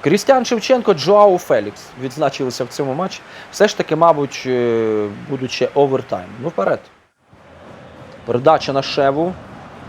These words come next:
Шева опиняється на правому фланзі.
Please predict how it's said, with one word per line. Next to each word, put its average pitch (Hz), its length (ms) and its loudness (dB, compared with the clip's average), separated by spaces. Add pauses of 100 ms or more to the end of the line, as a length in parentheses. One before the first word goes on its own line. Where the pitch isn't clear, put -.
Шева 151 440 2
опиняється 147 580 2
на 139 120 0
правому 156 720 2
фланзі. 143 560 -2